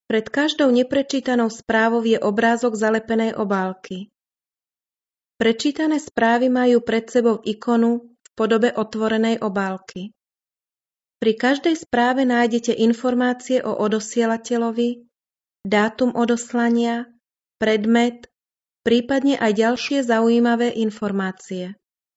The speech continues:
Okrem automatického označovania prečítanej, respektíve neprečítanej správy programom Microsoft Outlook,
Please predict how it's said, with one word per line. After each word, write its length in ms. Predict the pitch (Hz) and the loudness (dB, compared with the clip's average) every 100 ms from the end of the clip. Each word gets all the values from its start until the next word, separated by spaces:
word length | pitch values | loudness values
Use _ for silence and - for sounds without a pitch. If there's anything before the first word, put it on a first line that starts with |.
| _ _ _ _ _ _ | _ _ _ _ _ _
Okrem 400 | - 233 254 233 | -4 -2 2 0
automatického 1040 | 226 226 254 302 302 302 302 - 285 262 - | 2 0 2 0 -2 -4 -8 -4 -2 -2 -2
označovania 800 | 226 240 240 254 240 233 233 226 | 0 0 0 -2 2 2 2 0
prečítanej, 1040 | 233 226 226 226 226 220 220 214 214 - - | -2 -2 -2 -4 -2 -2 0 -2 -4 -6 -6
respektíve 800 | 214 220 - 220 220 - 220 214 | -2 -2 -2 -4 -4 0 0 2
neprečítanej 800 | 214 214 214 208 214 214 208 196 | 0 0 -2 -2 -4 -2 0 -2
správy 560 | - - 208 208 208 | -4 -2 0 0 -2
programom 640 | 208 208 202 202 202 196 202 _ _ _ 214 | -2 -2 2 2 2 -2 -6 _ _ _ -2
Microsoft 800 | 208 214 214 208 - 196 - - | 0 0 -2 -4 -4 -8 -8 -2
Outlook, 640 | 202 208 208 233 240 - | 0 0 0 0 0 -4